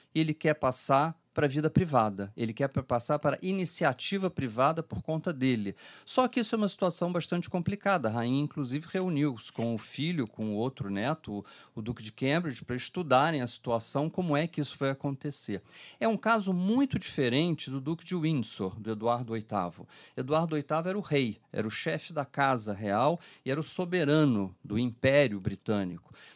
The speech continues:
E ele abriu mão, ele abdicou de suas funções, ele abdicou da sua condição natural, se é que existe isso, de rei.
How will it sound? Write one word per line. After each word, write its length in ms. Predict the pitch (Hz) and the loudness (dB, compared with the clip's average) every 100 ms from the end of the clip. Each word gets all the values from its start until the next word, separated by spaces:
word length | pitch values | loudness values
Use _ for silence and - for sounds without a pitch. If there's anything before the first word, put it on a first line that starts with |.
| _ | _
E 120 | 147 | -2
ele 100 | 190 | 2
abriu 320 | 208 180 208 214 | 2 2 0 2
mão, 280 | 160 139 | 4 4
ele 120 | 117 131 | 2 0
abdicou 880 | 143 160 170 202 _ - 170 202 - _ _ _ _ _ _ | 0 -4 -4 -6 _ 8 8 8 2 _ _ _ _ _ _
de 140 | 113 127 | -12 -10
suas 300 | - 165 156 | -4 -2 -2
funções, 680 | - 139 117 - 135 160 | -4 -4 -4 -2 0 0
ele 140 | 156 147 | 0 -2
abdicou 480 | 139 147 143 - 175 | -4 -8 -10 -4 -4
da 120 | 165 | -4
sua 220 | - 165 | -2 -4
condição 1080 | 151 - 190 190 170 - - - 160 196 214 - _ _ _ | -4 -4 -4 -2 -4 -4 -4 2 2 2 0 -6 _ _ _
natural, 840 | 147 185 208 - 196 131 135 170 | 2 2 0 0 4 8 8 6
se 220 | 135 - | 0 2
é 80 | 120 | 2
que 140 | 131 123 | 2 -4
existe 560 | 104 110 110 - 107 | -4 -4 -4 -4 -2
isso, 260 | 135 151 131 | -2 -2 -6
de 140 | 127 | 0
rei. 340 | 156 123 117 | 4 6 4